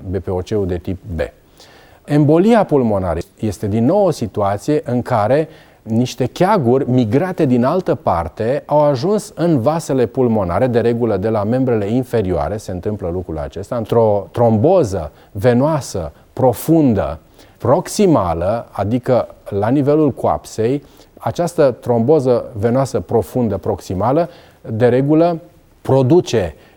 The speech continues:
trombi suficient de mari, cheaguri, care, migrând spre inimă, inima le, îi împinge apoi în circulația pulmonară, în arterele pulmonare și are loc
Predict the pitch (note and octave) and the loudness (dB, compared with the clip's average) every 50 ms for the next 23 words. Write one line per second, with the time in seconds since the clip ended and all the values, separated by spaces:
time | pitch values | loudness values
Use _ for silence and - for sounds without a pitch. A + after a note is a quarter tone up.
0 | _ _ - B2 C3+ D3+ F3+ E3 - - - A2+ - A2+ G2 - - C#3 E3+ F#3 | _ _ 2 2 4 4 2 0 -4 -6 -8 -6 -6 -6 -6 -2 0 0 0 0
1 | D#3 - - A2+ G#2+ A#2 G2 F#2+ G2+ G2 F#2+ A2 B2+ C3 - _ - A2+ F#2 F2 | -2 -4 -6 -2 0 0 2 2 0 0 0 -2 -4 -6 -10 _ -4 -2 -2 0
2 | F2+ F#2+ C3 D#3+ E3+ - - _ _ - D3 D3 D#3 D#3 D#3 D3+ D#3 - A#2 A2+ | 0 0 -2 -2 -2 -6 -14 _ _ -4 -2 0 2 2 2 0 -2 -2 -2 0
3 | A#2+ B2 C3 B2 A2 A2+ B2+ F#3 G#3+ F3+ A#2+ E2 - - - - _ - - - | 2 4 4 2 2 2 2 2 2 2 0 0 -2 -8 -18 -20 _ -20 -10 -2
4 | - C3+ C3+ - - A#2 A#2 A#2 B2 C3+ D3 E3 F#3 F3+ - - C#3 E3+ G3 G3+ | 0 2 2 2 2 0 2 2 4 2 2 2 0 0 0 0 0 0 0 0
5 | F#3+ F3+ E3+ D#3 D3 C#3+ C#3+ - - C#3+ C#3 C#3 C3+ C3 - - E3+ F#3 F#3 D#3+ | 0 0 0 0 0 0 -2 0 2 2 4 4 4 2 2 2 0 0 2 2
6 | D#3 C#3 A#2+ - D3 D#3 D3 C3+ C3 - C#3 B2 G#2+ - A#2+ C3 C#3 C3+ - C3+ | 0 0 0 2 2 2 2 2 0 0 -2 -6 -4 -4 -2 -2 -2 -2 -4 -4
7 | A2+ - - A#2 G#2+ G2 G2 F#2+ G2+ A2 B2+ D3+ E3 D#3 - - - - _ _ | -4 -4 -4 -4 -4 -2 -4 -2 0 0 0 0 0 -2 -6 -12 -20 -20 _ _
8 | _ - A#2 A#2+ B2 A#2 A2+ - - A#2 A2 G2+ - - E3+ D3 C3 A#2 G2+ - | _ -8 -2 0 0 0 0 -2 -4 -6 -6 -4 2 2 2 4 4 2 0 -2
9 | A2 G2+ G2+ G#2+ B2+ C#3+ C#3 - - C#3 - - A2+ A#2+ B2 A2+ G#2 A#2 C3 C3 | -4 -4 -2 -2 0 -2 -2 -2 -4 -6 -4 -2 0 0 0 2 2 2 0 0
10 | - | -2